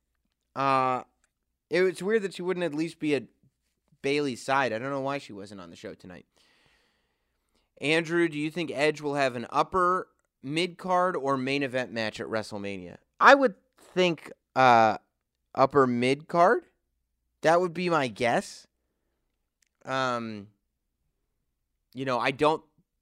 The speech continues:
think, when, when I think main event for WrestleMania, I think last match, I think title match. I don't think Edge is gonna have a title match at WrestleMania, which I think is good.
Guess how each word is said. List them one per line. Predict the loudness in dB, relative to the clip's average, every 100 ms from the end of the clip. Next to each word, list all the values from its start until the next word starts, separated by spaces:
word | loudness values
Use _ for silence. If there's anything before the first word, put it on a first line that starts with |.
| _ -8
think, | -4 -4
when, | -4 -4 -2
when | 0
I | -2
think | -2 -6
main | -4 -2 0
event | 0 -2 -4
for | -4
WrestleMania, | -4 -6 -6 -6 -4 -2 -4 -4
I | -4
think | -6 -6 -8 -10 _ _ _ _ _ _ _ _ _ _
last | -4 -4 -4 -4
match, | -2 0 0 -4
I | -8 -8
think | -10 -6
title | -2 0 0
match. | 0 -2 -4 -8 -16 _ _ _ _ _
I | 2 2
don't | 2 0 0 -4
think | -4 0
Edge | 0 0
is | -4
gonna | -6 -6
have | -6
a | -8
title | -6 -4 -2
match | -4 -8 -10
at | -12
WrestleMania, | -12 -10 -12 -10 -10 -12
which | -6
I | -4
think | -4
is | -4
good. | 2 2